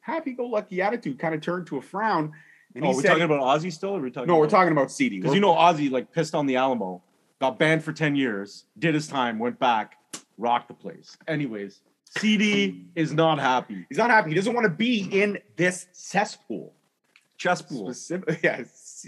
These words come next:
Speaker 1: chesspool. That's
Speaker 2: Sorry.
Speaker 1: what he said, yeah. Uh, and
Speaker 2: Chess-
Speaker 1: also tonight, Pagano will destroy Hammerstone and bring the M L W Heavyweight Championship back to Mexico. So, you know, C D very, uh, very, uh,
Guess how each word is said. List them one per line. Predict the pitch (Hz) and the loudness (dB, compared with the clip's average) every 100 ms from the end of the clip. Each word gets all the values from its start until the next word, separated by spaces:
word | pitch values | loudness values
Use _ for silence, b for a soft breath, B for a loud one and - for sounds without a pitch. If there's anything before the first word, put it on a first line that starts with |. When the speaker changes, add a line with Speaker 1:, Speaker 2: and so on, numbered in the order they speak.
| - | -10
Speaker 1:
chesspool. | - 147 - 113 95 | -4 -4 -6 -10 -8
That's | 113 | -8
Speaker 2:
Sorry. | 127 | -8
Speaker 1:
what | 135 | -8
he | 117 | -10
said, | 110 87 | -12 -12
yeah. | - 92 - 175 B B B | -12 -12 -12 -14 B B B
Uh, | 135 151 - | 2 2 2
and | 151 147 | 0 0
Speaker 2:
Chess- | 147 | 0
Speaker 1:
also | 185 - 135 | 0 -2 -4
tonight, | - 131 156 220 _ _ _ - | -6 -2 -2 -2 _ _ _ -10
Pagano | 123 117 131 151 | -6 -4 -4 -6
will | 131 | -10
destroy | 101 95 - 123 127 | -14 -20 -12 -8 -8
Hammerstone | 117 123 127 - 127 147 B B - | -8 -10 -10 -12 -12 -12 B B -14
and | 92 85 | -14 -14
bring | 101 113 127 147 151 b _ - | -12 -10 -10 -10 -16 b _ -20
the | - | -14
M | 117 123 | -12 -10
L | 131 | -10
W | 113 110 110 | -12 -12 -16
Heavyweight | 104 101 104 113 | -14 -14 -12 -12
Championship | 117 110 107 87 107 - B _ - | -12 -12 -12 -14 -12 -14 B _ -16
back | 110 123 - _ _ | -14 -14 -20 _ _
to | 90 | -20
Mexico. | 80 78 - 76 64 _ _ _ _ _ _ _ _ _ _ _ _ _ _ _ | -18 -18 -20 -20 -20 _ _ _ _ _ _ _ _ _ _ _ _ _ _ _
So, | - 139 139 - - | 0 0 0 -6 -10
you | 151 | -6
know, | 165 | -6
C | 156 165 | -8 -10
D | 151 | -8
very, | 147 139 139 135 | -2 0 0 0
uh, | 131 135 131 _ _ _ _ | 0 -2 -6 _ _ _ _
very, | 135 139 127 | -2 0 0
uh, | 117 | -2